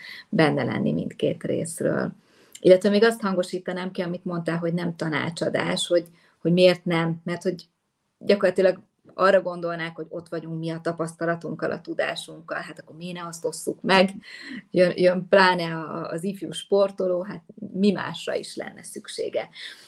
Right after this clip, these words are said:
És hogy ebben szerintem az a szemléletmód, hogy mi bízunk abban, hogy mindenkiben ott van a tudás, és hogy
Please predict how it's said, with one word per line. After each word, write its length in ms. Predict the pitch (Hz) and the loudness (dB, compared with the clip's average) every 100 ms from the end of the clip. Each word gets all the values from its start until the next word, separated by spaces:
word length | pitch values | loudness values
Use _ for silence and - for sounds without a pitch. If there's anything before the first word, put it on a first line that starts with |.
| _ | _
És 120 | - | -4
hogy 140 | - 170 | -2 0
ebben 320 | 180 180 202 | 0 2 0
szerintem 680 | 202 185 190 185 180 180 - _ - | 2 0 0 0 -2 -2 -6 _ -2
az 200 | 170 196 | 0 0
a 60 | |
szemléletmód, 960 | 202 185 170 170 170 165 165 170 165 165 | -2 0 2 4 4 2 0 -2 -2 2
hogy 200 | 170 165 _ _ _ - | 0 0 _ _ _ -2
mi 100 | 190 | 0
bízunk 380 | 196 208 185 180 | 4 4 4 4
abban, 180 | 160 165 | 2 4
hogy 100 | 165 | 2
mindenkiben 500 | 156 - - - - | 0 -4 -8 -10 -10
ott 140 | - | -8
van 120 | - | -8
a 120 | 64 | -8
tudás, 480 | - - - - 196 | -6 -2 0 0 -2
és 160 | - - | -4 0
hogy 160 | 151 | -2